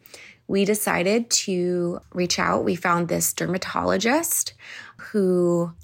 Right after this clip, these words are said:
ended up becoming a functional doctor. And her reason for becoming a functional doctor was she treated people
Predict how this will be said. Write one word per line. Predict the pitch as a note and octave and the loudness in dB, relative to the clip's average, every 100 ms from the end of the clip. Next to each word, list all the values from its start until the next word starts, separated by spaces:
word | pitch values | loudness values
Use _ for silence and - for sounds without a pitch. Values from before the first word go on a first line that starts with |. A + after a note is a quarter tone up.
| - | -4
ended | F#3 G#3 A#3 | 0 2 2
up | G3 - | 2 -2
becoming | F#3 F#3 F3 F3 | -6 -2 -2 0
a | E3 | -4
functional | - D#3 - G#3+ C4 | -4 -4 -2 0 0
doctor. | C4 - - F3+ A3 | 0 -2 -2 -2 -2
And | - F3+ | -2 -4
her | F3+ D#3+ | -4 -4
reason | F3 F#3+ G#3 A3 A3 | -2 -2 0 -4 -4
for | - F3 E3 E3 F3 | -6 -2 0 -2 -4
becoming | F3 F3 E3+ | -8 -6 -4
a | F3 | -4
functional | E3 D#3+ - F#3+ | -4 -6 -4 -6
doctor | F#3 B3 D4+ G3+ F3 | -2 -2 -2 -4 -4
was | F#3+ A#3+ E3 G3 C4 - _ _ _ _ | 0 0 2 0 -2 -6 _ _ _ _
she | - - G#3 | -6 -4 -2
treated | - - G3 G#3+ A#3 | -2 0 2 2 0
people | - F#3 F#3 G3 C4+ | -4 -2 2 2 0